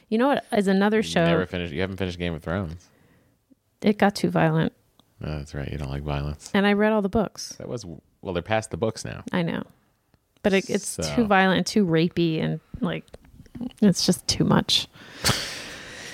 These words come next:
Speaker 1: What?
Speaker 2: She covers her eyes at Captain America movies,
Speaker 1: It's too
Speaker 2: so,
Speaker 1: much.
Speaker 2: so.
Speaker 1: I like The Crown.
Speaker 2: Mm-hmm,
Speaker 1: I like
Speaker 2: mm-hmm.
Speaker 1: Insecure. I like Better Things. I like, I, you know, I, I,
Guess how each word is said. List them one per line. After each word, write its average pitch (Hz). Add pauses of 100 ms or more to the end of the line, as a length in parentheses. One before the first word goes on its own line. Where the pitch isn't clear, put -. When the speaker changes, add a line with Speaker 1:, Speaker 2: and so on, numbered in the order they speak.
(480)
Speaker 1:
What? -
Speaker 2:
She 101
covers 92
her 80
eyes 73
at 71
Captain 71
America 69
movies, -
Speaker 1:
It's -
too -
Speaker 2:
so, 320
Speaker 1:
much. 339 (440)
Speaker 2:
so. -
Speaker 1:
I 226
like 294
The 339
Crown. 240 (680)
Speaker 2:
Mm-hmm, 185
Speaker 1:
I 214
like 240
Speaker 2:
mm-hmm. 294
Speaker 1:
Insecure. 226
I 214
like 202
Better 202
Things. 196
I -
like, 208 (520)
I, -
you 269
know, 269
I, -
I, -